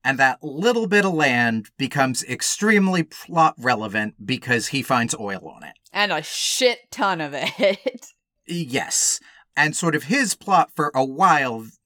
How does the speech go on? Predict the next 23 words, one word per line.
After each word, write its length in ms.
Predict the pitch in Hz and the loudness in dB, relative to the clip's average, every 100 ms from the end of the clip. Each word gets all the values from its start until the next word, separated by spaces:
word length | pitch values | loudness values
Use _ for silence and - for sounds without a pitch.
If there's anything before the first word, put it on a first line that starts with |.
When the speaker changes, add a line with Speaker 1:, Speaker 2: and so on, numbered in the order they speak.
| _ - | _ 0
Speaker 1:
after 380 | 120 117 139 101 | 0 0 -4 -2
that 360 | 110 101 104 - | 0 0 -4 -2
is 440 | 120 107 98 - - - _ 165 | -2 0 -2 -6 -8 -20 _ -10
slowly 720 | - - 226 226 220 214 185 | -6 0 4 4 4 2 0
transforming 720 | - 185 165 - 160 147 139 | 0 0 0 0 0 0 2
after 300 | 131 - 151 | 2 2 -2
he 140 | 127 | 0
gets 460 | 120 123 - - - - | 0 0 0 -2 -4 -4
all 180 | 135 123 | -2 -2
this 240 | 110 117 | -2 -2
money 440 | 131 113 107 104 101 | -2 -4 -4 -6 -2
into 440 | 139 127 - 127 | 0 0 -2 -4
late 280 | 107 110 101 | -4 -6 -6
period 480 | - 117 107 104 95 _ - | 0 0 0 -2 -6 _ -6
Howard 320 | 117 107 107 | -2 -2 -4
Hughes. 440 | 98 78 76 - - - - - _ _ | -10 -12 -4 -4 -4 -16 -20 -20 _ _
And 800 | 123 127 120 117 117 117 117 113 - _ _ _ - | 0 2 6 6 6 4 0 -6 -12 _ _ _ -2
meanwhile, 880 | 190 240 208 160 131 123 123 117 117 | 4 4 4 4 4 4 2 -2 -2
Elizabeth 420 | 143 151 143 131 - | 2 2 2 -4 0
Taylor 340 | 135 120 120 | 0 2 0
and 140 | 110 | -2
Rock 220 | 110 107 - | 0 -2 0
Hudson 460 | 110 - 120 101 | -4 -2 -4 -4